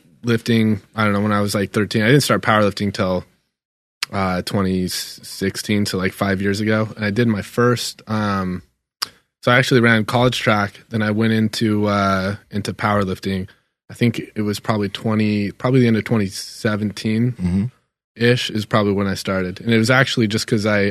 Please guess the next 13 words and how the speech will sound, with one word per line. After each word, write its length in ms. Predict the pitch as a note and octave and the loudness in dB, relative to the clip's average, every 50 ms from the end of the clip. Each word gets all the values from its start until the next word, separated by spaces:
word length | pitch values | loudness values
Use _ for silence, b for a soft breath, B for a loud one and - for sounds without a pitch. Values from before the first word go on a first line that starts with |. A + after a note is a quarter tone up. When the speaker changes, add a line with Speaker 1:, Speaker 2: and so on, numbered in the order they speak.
| - | 0
Speaker 1:
I 60 | A2 G#2 | 0 2
got 180 | G#2 G#2+ G#2 | 2 0 2
blood 180 | - C3 A#2+ G#2 | 4 2 2 2
work 140 | A2 G#2+ - | 0 -2 -2
done 300 | - A2 A2+ A#2+ B2 A#2+ | -2 -2 0 -2 -2 -2
and 160 | - A2+ G#2+ | -2 -2 -2
my, 300 | G2+ G2 G2 G2 G2 F#2+ G2 b b b b b _ _ _ _ _ _ - | 0 0 0 0 -2 -2 -4 b b b b b _ _ _ _ _ _ -6
uh, 480 | G#2 G#2+ G2+ G2 G2 F#2+ F#2 F#2 F#2 G2+ A2+ C3 - | -4 -2 -2 0 -2 -2 -4 -6 -6 -8 -12 -16 -4
test 260 | - C#3 C3+ C3+ - | -2 0 0 2 0
level 160 | A2 G2+ G2 | 0 0 0
was 100 | F#2+ F#2 | -2 -2
super 240 | - - G2+ G2 G2 | -4 -4 -4 -2 -2
low. 280 | G2 G2 F#2+ G2 G2+ | -2 -2 -2 -4 -6